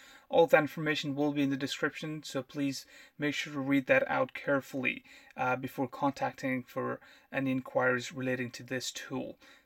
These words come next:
I will now run through the steps that are required to activate these options. Before we actually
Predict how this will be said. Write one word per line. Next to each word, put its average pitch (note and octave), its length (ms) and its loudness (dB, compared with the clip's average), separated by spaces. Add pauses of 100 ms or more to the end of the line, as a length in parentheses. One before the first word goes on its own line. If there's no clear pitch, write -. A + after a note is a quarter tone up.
(420)
I - 100 2
will D3+ 140 2
now F3+ 300 8
run E3+ 240 10
through E3 160 2
the D3 100 4
steps - 400 6
that C#3+ 180 8
are C#3 60 4
required C#3+ 600 4
to E3+ 200 -2
activate C#3+ 480 -2
these C#3+ 320 0
options. - 640 -2 (500)
Before E3+ 400 6
we E3 160 4
actually D#3 420 4